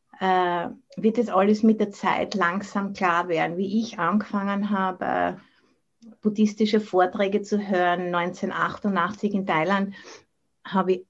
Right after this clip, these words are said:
sehr wenig verstanden, weil ich, mein Englisch war nicht gut damals noch und mein Thai war non-existent. Aber es ist,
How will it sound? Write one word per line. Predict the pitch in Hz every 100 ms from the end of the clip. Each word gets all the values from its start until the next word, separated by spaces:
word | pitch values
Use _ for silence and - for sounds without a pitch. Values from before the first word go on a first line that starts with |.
| _ _
sehr | - 208 190
wenig | 180 160 170
verstanden, | - 170 - 165 160 160 190
weil | 165 165
ich, | 165 170
mein | 175
Englisch | 170 180 196 214 208 -
war | 196 185
nicht | 190 190
gut | - 202 196 202
damals | 190 190 185 185 185 -
noch | 185 180 185 - 190
und | 190 180 175
mein | 170 170
Thai | - 185 165 180
war | 180
non-existent. | 175 175 190 - 190 190 190 185 - 175 170 185 226 233 _ _ _ _ _ _ _ _ _ _ _
Aber | 202 214
es | 214
ist, | 247